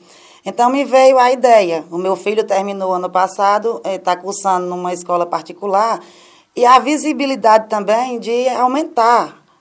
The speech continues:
a per capita do município, né? Outra vez que se desloca um ônibus daqui pra outras cidades, como Juazeiro, Crato, Iguatu, Cedro, onde poderia ficar na cidade. Então,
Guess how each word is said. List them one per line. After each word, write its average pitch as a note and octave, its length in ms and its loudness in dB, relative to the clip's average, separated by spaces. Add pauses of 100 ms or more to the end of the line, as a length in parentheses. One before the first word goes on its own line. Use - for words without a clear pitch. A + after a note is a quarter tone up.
(120)
a F#3+ 580 2
per G#3 200 -2
capita G3+ 360 2
do B3 120 -6
município, C4+ 640 -4
né? G3 240 -8 (420)
Outra G3 260 0
vez A3+ 240 2
que G3+ 400 -4 (120)
se G3+ 160 -10
desloca G3 480 0
um F3 200 2
ônibus F3+ 540 -4
daqui E3+ 400 -4
pra F3 260 0
outras F3 300 -2
cidades, F3 400 -4
como E3 260 -8
Juazeiro, F3 500 -4
Crato, F3 420 -2
Iguatu, E3+ 480 -4
Cedro, F3 600 0 (440)
onde A#3+ 240 2
poderia C4+ 500 2
ficar C#4 720 -2
na G#3+ 180 -4
cidade. F3 680 0 (340)
Então, B3 560 0